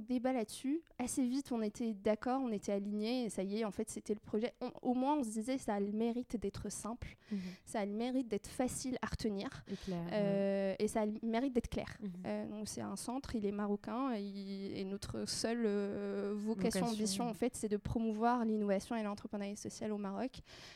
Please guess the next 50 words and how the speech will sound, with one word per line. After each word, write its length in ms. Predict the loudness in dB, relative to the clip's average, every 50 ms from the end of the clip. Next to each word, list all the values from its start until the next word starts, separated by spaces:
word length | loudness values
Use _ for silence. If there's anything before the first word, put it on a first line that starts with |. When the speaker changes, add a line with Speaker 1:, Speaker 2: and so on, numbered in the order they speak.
| -16 -10 -6
Speaker 1:
Euh, 160 | -4 -4 -2 0
et 80 | 0 0
donc, 300 | 2 2 0 0 0 0
euh, 120 | 2 2 2 2
définition 480 | 2 0 -2 -2 -2 -6 -6 -6 -4 -2
de 40 | -2
la 100 | 0 0
mission 380 | -2 -4 -6 -6 -6 -6 -4 -4
découlera 640 | -4 -4 -6 -2 0 2 2 2 2 0 0 0 0
et 320 | 0 0 0 0 -2 -4 -4
des 220 | -4 -4 -4 -2 -2
activités. 440 | -4 -4 -6 -12 -12 -12 -10 -10 -12 -12 -14 -20 -20 -16 -10 -6
Speaker 2:
Et 80 | -6 -4
comme 160 | -4 -4 -4
tu 100 | -4 -4
disais, 220 | -4 -2 0 0
vous 160 | 0 0 0 -2
étiez 180 | -2 -2 -6
six 220 | -6 -4 -6 -4 0
personnes, 560 | 0 0 0 0 0 0 2 2 2 0 0
certaines 320 | -2 -2 -2 0 0 0 0
encore 300 | -2 0 -2 -2 -2 0
sur 100 | 2 2
les 100 | 2 4
bancs 220 | 4 2 2 2
de 60 | 0
l'école, 400 | -2 -2 0 4 4 6 6 4 2 0 -4 -12 -20 -20 -12 -2 2
d'autres 220 | 2 2 2 2 -2
qui 120 | 0 0
étaient 180 | 0 2 0 2
déjà, 520 | 4 4 4 6 6 6 6 6 6 6 6
euh, 40 |
dans 120 | 4 4 4
le 60 | 4
milieu, 260 | 4 4 4 6 6
euh, 460 | 6 8 8 8 6 6 4 4 2 0
professionnel. 640 | -4 -6 -6 -6 -4 -2 0 2 4 4 2 2 2
Speaker 1:
Oui. 160 | 4 4 2 2 0 -8 -14 -4
Speaker 2:
Donc, 300 | 2 2 4 4 4 6
euh, 340 | 6 6 8 8 6 4 4
comment 280 | 4 4 6 6 4 4
vous, 400 | 2 2 2 2 2 2 0 0
vous 200 | 0 -2 0 0
imaginiez 480 | 2 4 4 4 4 2 2 2 2 0
quelles 180 | 0 -2 -2
étaient 160 | -2 -2 0 2
déjà 260 | 2 4 6 6 6
vos 180 | 6 6 6
ambitions 600 | 6 4 4 2 0 0 0 2 4 4 4 4
à, 160 | 4 4 2